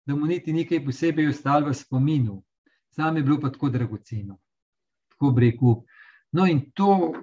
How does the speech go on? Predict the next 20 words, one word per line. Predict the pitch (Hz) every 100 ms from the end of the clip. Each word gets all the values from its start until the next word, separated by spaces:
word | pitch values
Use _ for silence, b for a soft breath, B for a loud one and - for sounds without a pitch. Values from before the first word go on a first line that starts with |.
| - _ _
bi | 151 151
rekel, | 135 - 180 143 - b b _ _ -
mi | 151 185 196
dejansko | 151 170 190 151 - 147
sproti | - - 165 185 -
se | 151
niti | 170 190 156
ne | 156
zavedamo, | 123 135 135 135 170 160 139 123 _ _ _ _ _
kaj | - 175 175 156
vse | - 160 156
se | - 143
pretaka | 127 123 139 139 - 123
med | 117 113
nami. | 120 110 101 101 98 _ _ _ _ _ _ _ _ _ _ _ _
Kaj, | - 165 170 -
koliko | - 175 160 147
je | 143
lahko | 127 - 139
tega. | 127 135 131 117 101